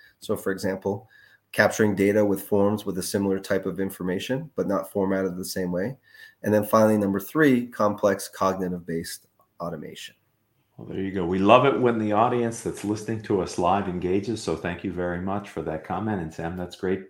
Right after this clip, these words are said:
Speaker 2: Great job reading that text for the audience that
Speaker 1: Amen.
Speaker 2: can't see it.
Speaker 1: I got an A in reading when I was in, uh, elementary school. So
Speaker 2: Congratulations.
Speaker 1: skills.
Speaker 2: And, and, it, and it, it comes through. So, you know, I think a part of the process redesign and, uh, using,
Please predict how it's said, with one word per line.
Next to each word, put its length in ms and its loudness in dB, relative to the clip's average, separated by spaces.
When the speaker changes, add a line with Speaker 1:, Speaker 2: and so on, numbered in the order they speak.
Speaker 2:
Great 240 4
job 380 10
reading 400 10
that 260 8
text 380 0
for 120 -2
the 180 0
audience 400 4
that 140 -2
Speaker 1:
Amen. 40 -6
Speaker 2:
can't 280 -4
see 220 0
it. 80 0
Speaker 1:
I 100 8
got 160 12
an 140 12
A 160 10
in 100 10
reading 480 8
when 140 0
I 160 4
was 220 0
in, 280 0
uh, 320 -4
elementary 460 0
school. 300 -4
So 180 -10
Speaker 2:
Congratulations. 800 4
Speaker 1:
skills. 420 -6
Speaker 2:
And, 500 4
and, 140 0
it, 180 0
and 120 4
it, 220 -6
it 180 0
comes 380 4
through. 400 2
So, 240 4
you 180 4
know, 200 4
I 100 4
think 180 0
a 60 2
part 320 2
of 200 -4
the 260 6
process 720 4
redesign 840 -4
and, 480 -4
uh, 280 -6
using, 540 -4